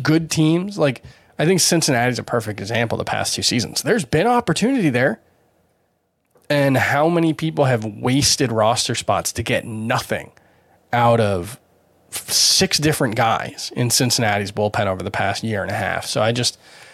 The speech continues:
I don't know. It, it's speculating on saves. Like, it's hard enough to project how many s-, saves a guy's gonna get when we know they're the guy.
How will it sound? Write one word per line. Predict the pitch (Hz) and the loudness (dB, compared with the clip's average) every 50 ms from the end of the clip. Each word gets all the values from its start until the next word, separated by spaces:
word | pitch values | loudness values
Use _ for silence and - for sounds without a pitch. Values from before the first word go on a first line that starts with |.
| - - - _ _ _ - - | -20 -20 -20 _ _ _ -10 -4
I | - 131 | -2 -2
don't | 123 120 | 0 0
know. | 220 208 98 92 92 - - - - | 2 2 2 0 0 -2 -6 -10 -6
It, | - 95 - 151 131 - | -6 -2 -2 -2 -2 0
it's | - 147 113 110 - - - - - - - - _ - | 0 0 0 -2 -2 -2 -2 -2 -4 -6 -16 -20 _ -8
speculating | - - - - - 175 175 165 - 175 165 156 151 143 | -4 -2 -2 -2 0 -2 -2 0 2 2 2 4 4 2
on | 135 127 123 | 2 0 0
saves. | 117 - - 120 117 117 117 110 117 | 0 0 0 0 0 0 0 -2 -2
Like, | 113 123 | -2 0
it's | 139 139 135 - | -2 -2 -2 -2
hard | - - 151 151 147 | 0 2 2 2 2
enough | 131 120 117 123 - - | 0 0 -2 -2 -4 -6
to | - | -12
project | - - - - 117 101 - 95 - 98 107 - - - - - - - - - - - - - - _ _ _ _ - | -12 -12 -12 -10 -10 -8 -6 -6 -6 -6 -6 -10 -12 -18 -18 -18 -18 -20 -20 -20 -20 -20 -20 -20 -20 _ _ _ _ -6
how | - 123 131 131 127 123 | -4 -2 0 0 0 0
many | 120 120 120 | 0 0 -2
s-, | 117 - - _ _ _ _ _ _ _ _ _ - | -2 -4 -6 _ _ _ _ _ _ _ _ _ -4
saves | - 135 120 117 120 117 | 0 2 4 4 2 2
a | 117 120 | 0 0
guy's | 113 113 110 113 110 | 2 2 2 2 2
gonna | 113 113 110 | 0 0 0
get | 110 107 107 - | 2 0 0 0
when | - 107 107 107 | 0 0 0 0
we | 101 101 | 0 -2
know | 92 - 82 92 101 101 | -2 0 0 0 2 2
they're | 107 110 113 | 2 2 2
the | 110 | 2
guy. | 110 117 120 120 123 135 147 | 2 0 0 0 0 -2 -4